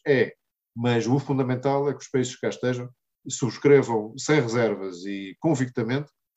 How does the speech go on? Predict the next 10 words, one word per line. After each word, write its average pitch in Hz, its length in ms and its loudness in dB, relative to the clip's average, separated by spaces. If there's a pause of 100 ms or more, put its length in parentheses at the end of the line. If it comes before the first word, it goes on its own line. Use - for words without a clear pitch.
(140)
aquilo 127 200 -2
que 127 60 -12
são 123 160 -8
os 127 80 -8
fundamentos 120 600 -8
da 123 80 -6
construção 123 580 -6 (320)
da 135 80 -2
União 131 160 0
Europeia. 143 420 0